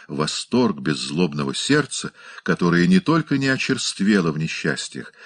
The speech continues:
но в самом себе находит награду и утешение. Соберите всех великих философов, обнаруживающих в своих книгах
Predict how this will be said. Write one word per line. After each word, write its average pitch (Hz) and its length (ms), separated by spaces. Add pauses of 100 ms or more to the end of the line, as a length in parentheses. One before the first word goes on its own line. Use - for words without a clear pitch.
(180)
но 76 240
в - 100
самом 71 360
себе 95 480 (240)
находит 90 540
награду 73 600
и 80 160
утешение. - 720 (1040)
Соберите 143 600
всех - 360
великих 120 440
философов, - 840 (400)
обнаруживающих 85 960
в - 60
своих 82 380
книгах 85 440